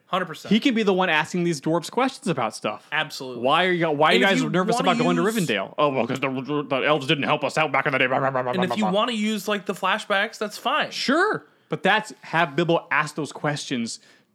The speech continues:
Speaker 2: to, to then elicit the flashback. Don't just give us the flashback.
Speaker 1: Like, in that, 'cause the thing is, is, like, The Hobbit is written from Bilbo's perspective.
Speaker 2: Mm-hmm.
Speaker 1: It is not like, it is, at least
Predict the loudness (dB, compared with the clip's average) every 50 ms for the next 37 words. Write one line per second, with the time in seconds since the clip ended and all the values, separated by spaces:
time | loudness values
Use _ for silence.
0 | _ _ _ -6 -6 -6 -6 -6 -6 -6 -2 -2 0 0 0 0 0 0 0 0
1 | 0 0 -2 -4 -4 -4 -6 -8 -2 0 2 2 2 0 -2 -4 -2 -2 -2 -2
2 | -2 -4 -4 -4 -2 -4 -6 -6 -8 -12 _ -2 0 0 0 0 -2 -6 -12 -14
3 | -12 -6 -2 0 0 0 -2 -4 -8 -8 -10 -10 -10 -14 -18 -12 -10 -6 -4 -4
4 | -2 -2 -2 -2 -4 -6 -6 -6 -6 -4 -6 -6 -4 -4 -6 -6 -6 -8 -8 -6
5 | -6 -6 -6 -4 -4 -6 -6 -6 -4 -2 -2 0 0 -2 -4 -4 -6 -8 -6 -6
6 | -6 -6 -6 -6 -8 -8 -8 -10 -14 -20 -8 -2 0 2 2 2 2 0 -4 -6
7 | -8 -10 -16 _ _ _ _ _ -20 -14 -8 -4 -4 -2 -2 0 0 -2 -2 -4
8 | -8 -12 -14 -14 -14 -16 -16 -16 -16 _ -18 -16 -14 -12 -12 -14 -14 -16 _ _
9 | _ _ _ -8 -6 -6 -6 -4 -2 -2 -2 -2 -2 0 0 2 2 0 -2 -8
10 | -14 _ -10 -6 -6 -6 -6 -8 -10 -12 -14 -16 -20 _ _ _ _ _ _ _
11 | _ _ _ _ _ _ _ _ _ _ _ _ _ _ _ _ _ _ _ -6
12 | -6 -4 -2 -4 -2 -4 -4 -6 -10 -12